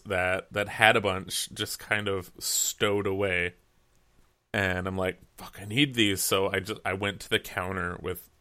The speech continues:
a good four of them, 'cause I think I only had, like, two before that. And then, um, I,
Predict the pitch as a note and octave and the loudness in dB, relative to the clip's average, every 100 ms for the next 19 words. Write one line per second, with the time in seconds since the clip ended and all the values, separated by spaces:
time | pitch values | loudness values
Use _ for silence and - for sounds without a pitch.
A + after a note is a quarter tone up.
0 | - - _ G#2+ G#2 G2 - - - G2 | -20 -20 _ -2 0 0 -2 -10 0 4
1 | F#2+ G2 F2+ F#2+ F2 F2 F2 _ _ _ | 6 6 4 0 -2 -4 -6 _ _ _
2 | _ _ _ _ G2+ G#2+ G#2 G2+ G2 G2 | _ _ _ _ 0 2 2 2 2 0
3 | F2+ F#2 - - - - F#2 F2+ F2 F2 | 0 -2 -6 -12 -8 -4 -4 -4 -6 -6
4 | F#2 F2+ F2+ F2+ F2+ - _ _ - - | -4 -2 0 2 2 -2 _ _ -20 -8
5 | F#2 F2+ F2 F2 F2 F2 F2+ F#2 - _ | -6 -4 -4 -4 -4 -4 -6 -10 -16 _
6 | _ _ _ _ _ _ _ _ _ _ | _ _ _ _ _ _ _ _ _ _
7 | _ - | _ 2